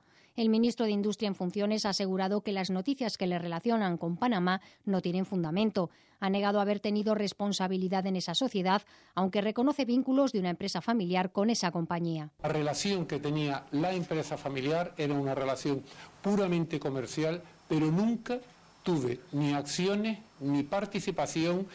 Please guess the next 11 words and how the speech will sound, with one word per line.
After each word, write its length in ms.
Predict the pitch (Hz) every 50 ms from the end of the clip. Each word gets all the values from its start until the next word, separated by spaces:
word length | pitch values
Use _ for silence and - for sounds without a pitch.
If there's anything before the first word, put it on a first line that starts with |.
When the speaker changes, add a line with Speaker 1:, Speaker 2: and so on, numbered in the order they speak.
| - - - - - -
Speaker 2:
ni 200 | 165 165 170 165
ninguna 440 | 165 165 160 160 190 226 240 240 226
responsabilidad 840 | 214 202 170 - 180 165 156 - 156 156 151 147 147 151 156 147
de 120 | 143 143 139
dirección 580 | 135 135 135 127 - - 170 170 175 180 190 185 - - - - - -
en 180 | 156 147 151
esa 220 | 170 170 - - 170
empresa 600 | 156 139 143 - 165 170 160 - 185 180 180 -
que 120 | - 147
se 160 | 131 - 139
cita 460 | 123 - 170 160 156 165 165 165 165